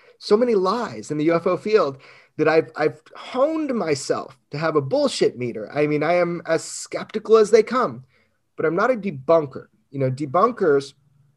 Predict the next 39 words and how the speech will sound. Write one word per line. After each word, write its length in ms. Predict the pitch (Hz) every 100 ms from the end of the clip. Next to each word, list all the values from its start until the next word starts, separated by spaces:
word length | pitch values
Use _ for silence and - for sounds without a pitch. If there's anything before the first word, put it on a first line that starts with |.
| _ _ - -
are 100 | 143
people 300 | 180 175 180
that 220 | 160 -
try 280 | - 180 180
to 120 | 190
just 380 | 156 151 139 - _ _ _ _
say 380 | - - 165 151
what 520 | 147 - 147 175 190
Commander 420 | - 190 180 180 156
Fravor 380 | - 160 156
saw 320 | 151 - 151 151
was 220 | 147 135
a 40 |
reflection 680 | 135 127 - 170 165 - 160
inside 420 | 151 147 151 139
the 100 | 127
hood 400 | 110 170 156 147
of 140 | 139 131
his, 360 | 143 127 - -
uh, 240 | 127 120 117
airplane, 680 | 165 160 160 147 127 113
and, 200 | 110 113 110 - _ _ -
you 120 | 139
know, 260 | 117 107 -
forget 420 | - 151 208 214
the 80 | 202
radar 360 | 185 175 170
data, 400 | 165 165 160 165 - _ _
forget 360 | 151 143 190
the 80 | 202
other 180 | 190 196
pilots 560 | 190 - 180 185 180 -
that 160 | 170
saw 340 | - - 156 156
it, 120 | - _ _ _
forget 360 | 160 143 190 -
the 320 | 170 156 170
internal 460 | 185 185 185 180
investigations 960 | 165 160 165 175 156 165 - 170 160 -